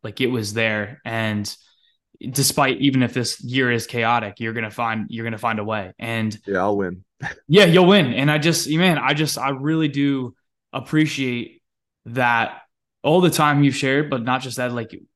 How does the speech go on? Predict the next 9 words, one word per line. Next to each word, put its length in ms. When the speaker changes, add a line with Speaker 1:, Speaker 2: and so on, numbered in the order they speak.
Speaker 1:
just 180
to 80
see 140
your 180
growth 540
and 460
the 120
reality 420
of 280